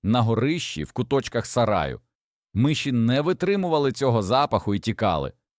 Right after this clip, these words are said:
А ще господині варили міцний відвар з м'яти, гірчиці та оцту, обприскували ним підлогу в підвалах і стіни біля полиць, де лежали овочі.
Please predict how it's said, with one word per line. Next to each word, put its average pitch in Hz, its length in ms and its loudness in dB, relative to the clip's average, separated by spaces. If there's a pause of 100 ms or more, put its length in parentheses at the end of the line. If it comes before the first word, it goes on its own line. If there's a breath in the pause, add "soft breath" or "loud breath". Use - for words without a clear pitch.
(340)
А 113 160 0
ще 143 320 -2
господині 151 600 -2
варили 131 440 0
міцний 127 460 0
відвар 110 500 2
з 87 100 -4
м'яти, 95 640 0 (340 soft breath)
гірчиці 110 680 0
та 104 160 -2
оцту, 101 640 -2 (320 soft breath)
обприскували 131 920 0
ним 127 260 0
підлогу 113 540 2
в 85 60 -10
підвалах 95 580 0 (280)
і 131 80 2
стіни 95 480 -2
біля 90 220 -2
полиць, 135 440 -2 (320 soft breath)
де 131 220 2
лежали 117 680 0
овочі. 80 560 -4